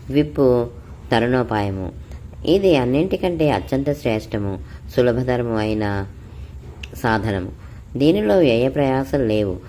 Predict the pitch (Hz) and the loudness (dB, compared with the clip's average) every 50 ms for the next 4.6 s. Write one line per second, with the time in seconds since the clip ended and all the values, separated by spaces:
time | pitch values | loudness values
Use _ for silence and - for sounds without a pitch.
0 | - - - - - - 135 135 139 139 165 196 185 - 147 127 123 131 135 165 | -16 -16 -16 -14 -4 0 0 0 2 2 2 2 2 4 2 2 2 2 2 2
1 | 165 165 151 143 135 135 - - - - - - 113 120 113 - 156 156 156 151 | 4 4 4 4 2 0 -4 -8 -16 -14 -8 -4 -2 -2 0 0 0 2 2 2
2 | 135 135 135 151 143 139 131 123 120 113 113 110 107 - - - - - - - | 2 2 2 0 0 0 0 0 0 0 0 -2 -4 -6 -10 -16 -18 -10 -6 -2
3 | 113 110 107 110 107 104 101 - 95 95 95 87 - - - - - - - 131 | -2 0 2 2 0 0 -2 -4 -4 -4 -6 -6 -8 -10 -14 -18 -12 -6 -4 0
4 | 143 156 160 170 180 190 185 156 131 123 120 117 | 2 4 4 4 4 2 2 2 2 0 0 -4